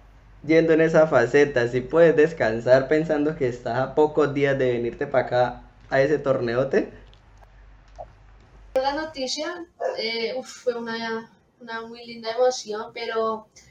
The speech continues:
Speaker 2: cuando yo pienso en eso sí me late mucho el corazón, me pongo como que nervioso, pero, pero igual estoy un poco ansioso de que el torneo,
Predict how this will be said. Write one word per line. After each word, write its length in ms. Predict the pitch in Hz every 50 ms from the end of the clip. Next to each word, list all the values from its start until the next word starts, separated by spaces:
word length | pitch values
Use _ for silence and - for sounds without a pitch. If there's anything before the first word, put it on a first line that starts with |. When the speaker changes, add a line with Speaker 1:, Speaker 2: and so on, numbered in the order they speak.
| _
Speaker 2:
cuando 280 | - 240 262 269 294 294
yo 120 | 285 285
pienso 280 | 294 294 294 294 294 302
en 100 | 294 294
eso 240 | 302 302 311 330 311
sí 400 | 311 - 262 254 254 - - - - - - _ _ _
me 140 | 247 262 262
late 280 | 262 247 240 254 262
mucho 300 | 254 254 254 247 - 277
el 80 | 247 240
corazón, 500 | - - 262 254 262 247 233 233 226 226
me 100 | 233 240 240
pongo 280 | 226 226 220 226 233 -
como 180 | 247 240 254
que 140 | 254 - 269
nervioso, 480 | 269 262 233 226 233 247 269 320 311 320
pero, 320 | 302 269 254 240 240 240 240 233 233 220 208 - - _ _ - - - - _ _ _ _ _ _ _ _ _ _ _ _
pero 220 | - - 262 262 262 269
igual 260 | 262 254 254 262 311 330
estoy 260 | 320 - 302 285 285
un 100 | 277 277
poco 240 | 285 285 285 294 294
ansioso 880 | 285 285 - _ _ _ _ _ _ _ _ _ - 277 277 285 285 - _ _ _
de 280 | 285 277 285 277 277 277
que 40 | 269
el 60 | - 240
torneo, 500 | 254 254 247 226 214 214 214 220 220